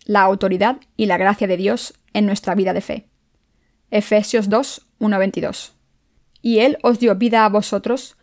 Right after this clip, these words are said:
cuando estabais muertos en vuestros delitos y pecados, en los cuales anduvisteis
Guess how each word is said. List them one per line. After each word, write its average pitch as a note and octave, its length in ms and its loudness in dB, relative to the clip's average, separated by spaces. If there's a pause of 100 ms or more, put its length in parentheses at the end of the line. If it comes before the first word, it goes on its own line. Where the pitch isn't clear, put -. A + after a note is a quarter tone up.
(320)
cuando G#3+ 300 0
estabais A3 420 -2
muertos G#3+ 420 -2
en G3+ 140 -2
vuestros G3+ 320 -4
delitos G#3 460 -4
y G3 60 -4
pecados, - 560 -4 (520)
en A3+ 100 -2
los G#3 160 0
cuales G3+ 540 -2
anduvisteis A3 800 0